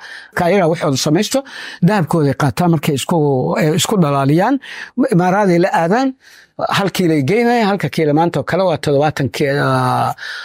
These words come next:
ah, toddobaatan iyo xoogaa kun waaye. Eh, waa ka, waa lacagtaasi haddana,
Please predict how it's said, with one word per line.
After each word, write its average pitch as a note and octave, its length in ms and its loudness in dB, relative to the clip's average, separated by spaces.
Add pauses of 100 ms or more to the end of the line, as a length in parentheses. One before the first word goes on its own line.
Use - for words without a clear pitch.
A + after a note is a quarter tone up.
(120)
ah, C3+ 260 0
toddobaatan D3 540 0
iyo B2+ 100 0
xoogaa C3+ 280 -2
kun C3+ 280 0
waaye. B2+ 280 0 (600)
Eh, E3 240 2
waa D3 160 2
ka, C3 120 -2 (460)
waa C3 580 0
lacagtaasi D#3 520 -2
haddana, C#3+ 280 2